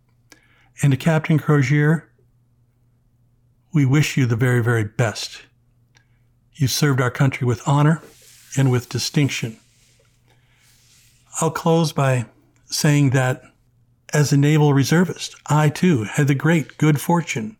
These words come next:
very, very different. I would never, uh, try to equate these at all,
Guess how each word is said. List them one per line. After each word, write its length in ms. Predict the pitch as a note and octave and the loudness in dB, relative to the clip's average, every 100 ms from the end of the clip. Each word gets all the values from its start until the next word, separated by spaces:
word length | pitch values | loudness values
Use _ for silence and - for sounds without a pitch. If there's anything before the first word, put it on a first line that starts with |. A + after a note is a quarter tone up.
| - | -8
very, 420 | B2+ A#2 D#3 E3+ | -4 0 2 2
very 260 | E3 D#3+ D#3 | 2 2 2
different. 420 | C#3+ C3 G#2+ F#2+ | 0 -2 -4 -4
I 120 | B2 | -2
would 220 | A#2+ B2+ C3 | -2 0 2
never, 360 | C#3 D3+ D3 | 2 2 2
uh, 100 | C3+ | -2
try 280 | C3+ - C#3 | -4 -2 0
to 120 | C3+ | 0
equate 420 | A2+ - D#3+ E3 | -2 -2 -2 0
these 220 | D#3 D3 C3+ | 0 0 0
at 80 | |
all, 360 | C3+ D#3 D#3+ | 0 2 0